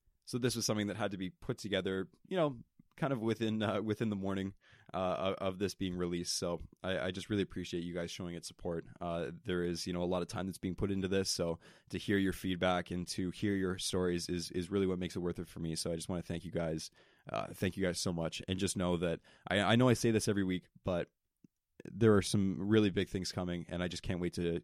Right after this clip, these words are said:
to share them with you guys. So from the bottom of my heart, I just wanna say thank you. And I think that that's a good transition into the challenge this week, which is sports. Start looking into how you can get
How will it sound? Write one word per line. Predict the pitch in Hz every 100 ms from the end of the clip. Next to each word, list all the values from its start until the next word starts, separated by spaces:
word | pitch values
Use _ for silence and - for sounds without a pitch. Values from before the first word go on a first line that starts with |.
| -
to | 90
share | - 90
them | 87
with | 85
you | 87
guys. | 82 80 78
So | - 82 80 _ _ 87
from | 110
the | 101
bottom | 98 92
of | 87
my |
heart, | 85 85 - - - -
I | 87
just | 90 -
wanna | 90
say | - 82
thank | 87 85
you. | 82 82 - - -
And | 98
I | 101
think | 139
that | 123
that's | 113 107
a |
good | 110
transition | 87 104 98 98 101 95
into | 95 -
the | 95
challenge | - 117 120 113 -
this | 87 -
week, | 82 80 - _ - - _
which | 110 101
is | 85 92 85 123 - - _ _ _ _ _
sports. | - 147 - - - _ _ _ _
Start | - - 123 147
looking | 139 135 117
into | 107 113 90
how | 90 104
you | 110
can | 101 101
get | 101